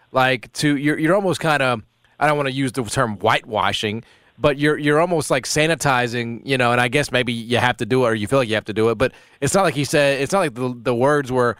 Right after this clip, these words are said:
"I'm gonna bust a cap in your ass." It's, you know, "I, I ain't duck-, we ain't ducking no smoke." Like, I don't know. Like, as a fan, as a fan of the shoe, I was gonna buy it,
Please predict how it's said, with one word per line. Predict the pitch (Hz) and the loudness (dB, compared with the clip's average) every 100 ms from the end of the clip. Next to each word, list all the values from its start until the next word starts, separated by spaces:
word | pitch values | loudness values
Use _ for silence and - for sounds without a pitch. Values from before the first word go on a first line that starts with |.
| _ _ _ | _ _ _
"I'm | 131 139 | 0 0
gonna | 139 139 120 | 0 0 0
bust | 110 131 - | 0 -2 -4
a | |
cap | - 147 151 147 | -4 0 0 -2
in | 120 | -4
your | 110 104 | 0 2
ass." | 101 104 113 - | 2 0 -2 -4
It's, | 139 127 - | -2 -2 -4
you | 147 151 | 0 2
know, | 120 113 - | 2 0 -2
"I, | - 135 131 - | 0 0 0 0
I | 131 135 | 0 0
ain't | 123 | 0
duck-, | 151 139 127 | 0 -2 -2
we | 151 156 | 0 0
ain't | 139 | 0
ducking | 147 135 127 | 0 0 0
no | 131 | 0
smoke." | 120 131 160 170 _ - | -2 0 0 0 _ -10
Like, | 123 123 - | -8 -8 -4
I | 147 | 0
don't | 160 143 | 0 2
know. | 147 117 | 2 2
Like, | 113 117 | 0 0
as | 135 | 0
a | 131 | -2
fan, | - 170 208 220 208 | 0 2 2 0 -2
as | 143 135 | -4 -4
a | |
fan | 131 175 170 | -2 0 2
of | |
the | 143 | 0
shoe, | - 170 202 226 226 - - - | 0 0 2 2 0 -4 -20 -6
I | 143 151 | -2 0
was | 135 143 233 208 | 0 2 2 2
gonna | 196 156 | -2 -2
buy | 123 202 175 | 2 2 2
it, | 127 143 | 0 -4